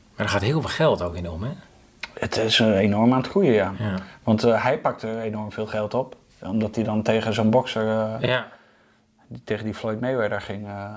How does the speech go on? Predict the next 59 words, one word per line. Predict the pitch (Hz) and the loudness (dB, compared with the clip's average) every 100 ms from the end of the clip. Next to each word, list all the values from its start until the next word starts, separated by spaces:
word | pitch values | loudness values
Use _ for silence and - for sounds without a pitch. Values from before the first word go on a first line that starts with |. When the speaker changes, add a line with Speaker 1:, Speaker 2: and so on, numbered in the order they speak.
| - - | -16 -12
Speaker 2:
ging | 107 104 | -8 -4
boksen. | 104 - 113 | -2 -2 2
Maar | 107 | 2
die | 107 104 | 2 2
andere | 107 117 | 4 4
jongetjes, | 135 143 139 147 | 4 0 -4 -4
die | 147 | -4
beklagen | 139 - 151 139 | -2 2 4 4
zich | 113 104 | 0 2
wel | 110 | 2
behoorlijk, | 110 107 104 117 | 2 2 0 0
hoor. | 120 | 0
Want | 120 | -2
die | - | -6
laten | - - | -8 -8
zich | - - | -10 -6
wel | 107 | -2
Speaker 1:
Ah, | 117 | 0
Speaker 2:
echt | 120 | 0
Speaker 1:
oké. | - 117 | -2 -2
Speaker 2:
flink | 92 185 208 - | 2 2 2 -2
in, | 175 | -2
Speaker 1:
Ja. | 180 180 175 | 0 0 -2
Speaker 2:
eh, | - - 311 - | -10 -10 -10 -2
tot, | 165 156 - _ | -2 -2 -8 _
tot | - 160 165 - | 2 2 0 2
puin | 175 165 135 | 2 2 -2
meppen. | 120 131 | -2 -2
En | 143 | -4
die | 143 127 | -4 -6
kunnen, | - 185 143 123 - - - - - | -2 0 0 -2 -8 -20 -20 -20 -8
want | 139 117 | -2 0
bij | 92 92 | 0 0
die | 104 | -2
jongens | 117 123 | 0 0
is | 135 | -4
het | 127 | -2
wel | 135 | -2
natuurlijk | 135 131 143 | -2 -4 -4
gewoon | - 143 | -2 0
zo, | 139 143 143 143 | 2 2 4 4
ehm, | 143 147 - - - | 2 -2 -14 -20 -6
als | 120 | -4
die | - | 2
een | 135 | 2
keer, | 143 139 135 | 4 4 4
eh, | 135 | 4
knock-out | 139 135 147 160 | 4 4 4 2
gaan, | 120 117 | 0 -2
dan | 135 | -2
zijn | 120 120 | 0 0
ze | 120 | 2
wel | 131 | 2
een | 135 | 4
bak | 143 143 | 2 0
hersencellen | 151 117 110 107 107 104 110 120 | -4 -2 -2 -2 0 -2 -4 0
Speaker 1:
Ja. | 127 | 2
Speaker 2:
gewoon | 113 117 | 2 -2
kwijt. | 110 101 - | -4 -6 -10